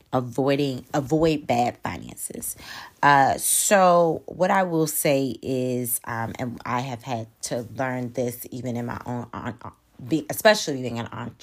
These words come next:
entrepreneur. Um, this probably, I think you should avoid bad finances even if you are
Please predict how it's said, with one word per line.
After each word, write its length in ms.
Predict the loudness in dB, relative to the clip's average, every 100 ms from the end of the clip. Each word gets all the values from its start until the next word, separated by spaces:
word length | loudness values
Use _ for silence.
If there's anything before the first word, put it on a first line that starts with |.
| -10
entrepreneur. 800 | -8 -8 -10 -10 -6 -4 -4 -6 -12 -20 -20 -12 -10 -2
Um, 220 | 0 0
this 200 | -2 -6
probably, 760 | -6 2 2 2 -2 -4 -4 -4
I 80 |
think 240 | -6 -6 -6
you 80 | -6
should 180 | -4
avoid 360 | -4 -4 -6 -4
bad 220 | -6 -4
finances 580 | -2 -2 -4 -6 -8 -10
even 240 | -10 -6 -6
if 120 | -6 -6
you 400 | -6 -4 -4 -6 -14 -20 -20 -8
are 320 | -6 -4 -4